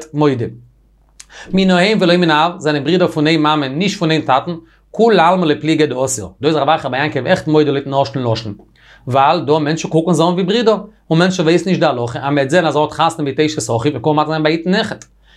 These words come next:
כי פליגי זיינע ברידער, סיי מנהב און סיי מנהים. מאן, דער שוין רב אחא האלט, וואס ער אבא שדינען. מיר רופט זיי נאך אין טאטן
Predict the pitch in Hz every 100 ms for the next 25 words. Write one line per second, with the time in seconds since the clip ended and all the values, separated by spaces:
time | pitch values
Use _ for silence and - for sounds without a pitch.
0 | _ - 214 220 220 185 165 147 190 190
1 | 185 - - 175 220 233 226 247 262 220
2 | - _ 202 190 208 214 208 190 139 143
3 | 139 _ _ _ 135 214 208 151 175 147
4 | 143 196 185 170 165 143 143 151 131 165
5 | 180 170 143 127 113 98 95 - _ -
6 | 185 185 240 196 214 196 196 208 214 214